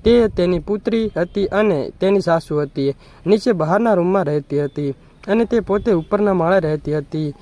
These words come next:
તેણીના ફોન ઉપર વાત કરતી વખતે હું તેના ઘરે તેની પાસે જ બેઠો હતો. તે લગભગ ત્રીસ મિનિટ સુધી ફોન ઉપર વાત કરતી રહી હતી અને હું તેને જ નિહાળી રહ્યો હતો કે તે કોઈ સાથે વાત કરે છે અને કોણ છે.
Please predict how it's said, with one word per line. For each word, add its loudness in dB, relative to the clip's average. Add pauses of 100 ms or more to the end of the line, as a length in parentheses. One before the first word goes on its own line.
(240)
તેણીના 2
ફોન 0
ઉપર -4
વાત 0
કરતી -2
વખતે -2
હું -4
તેના 0
ઘરે -2
તેની -2
પાસે -2
જ -4
બેઠો -2
હતો. -2 (260)
તે 2
લગભગ 0
ત્રીસ -2
મિનિટ 0
સુધી -2
ફોન 0
ઉપર 0
વાત -2
કરતી -8
રહી -4
હતી -6 (280)
અને 2
હું 4
તેને 2
જ -4
નિહાળી 0
રહ્યો -2
હતો -4 (240)
કે 4
તે 0
કોઈ 0
સાથે -4
વાત -2
કરે -2
છે -2
અને 0
કોણ 0
છે. -4